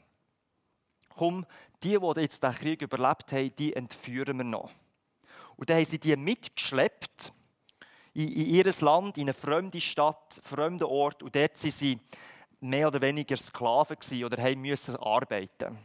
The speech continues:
Und stell dir die, die Juden vor, oder? Komplett demoralisiert, hoffnungslos, keine Aussichten. Wa-, was wollen die noch tun, oder? Und Dutzende von Jahren später,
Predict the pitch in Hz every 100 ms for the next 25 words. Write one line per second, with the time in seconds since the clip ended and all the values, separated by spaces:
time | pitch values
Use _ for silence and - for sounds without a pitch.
0 | _ _ _ _ _ _ _ _ _ _
1 | _ _ - - - - - _ _ _
2 | _ _ 143 - 175 190 143 151 147 147
3 | 139 160 143 127 120 113 117 120 131 117
4 | 147 147 - 139 143 139 131 131 - 131
5 | 127 127 123 - 165 165 - 151 143 -
6 | - 135 131 135 123 - - 170 165 -
7 | 180 175 - 151 147 147 165 143 151 135
8 | 135 131 151 185 151 - 139 123 - 120
9 | 107 95 143 - _ _ _ - - -
10 | - - 160 143 - _ 269 294 - -
11 | 226 208 190 175 147 147 143 - - 147
12 | 180 - - 139